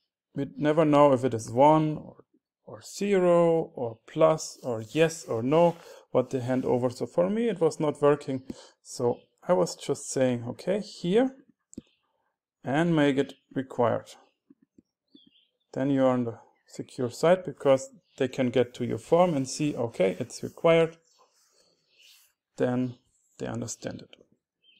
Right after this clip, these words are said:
Okay. And so let's go for the embedded code. Say first. So this is working for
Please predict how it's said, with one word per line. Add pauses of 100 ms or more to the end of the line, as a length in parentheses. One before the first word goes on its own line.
(540)
Okay. (720)
And (300)
so
let's
go
for
the
embedded
code. (260)
Say
first. (1000)
So
this
is
working
for